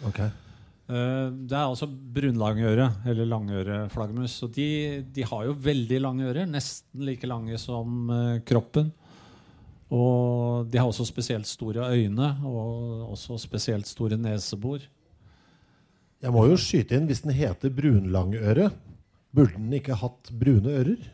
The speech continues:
Speaker 2: Jo, jo, men de er jo brune, da. De er ikke, de er ikke blå, liksom, eller?
Speaker 1: Nei, men de ser liksom hvite ut, eh, her, på en eller annen måte.
Speaker 2: Ja.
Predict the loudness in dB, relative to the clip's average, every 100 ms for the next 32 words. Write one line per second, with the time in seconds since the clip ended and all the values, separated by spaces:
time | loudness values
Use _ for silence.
0 | _ _ _ _ _ _ _ _ _ -2
1 | 0 4 4 4 4 4 2 2 -2 -4
2 | -10 _ _ -6 2 2 2 -2 -6 -6
3 | -4 -2 0 0 0 0 0 0 4 4
4 | 4 2 4 4 4 2 2 2 0 -2
5 | 2 2 2 2 4 6 6 6 6 6
6 | 4 4 2 -2 -8 -4 -2 -2 -2 -4
7 | -8 -18 -20 _ _ _ _ _ _ _
8 | -8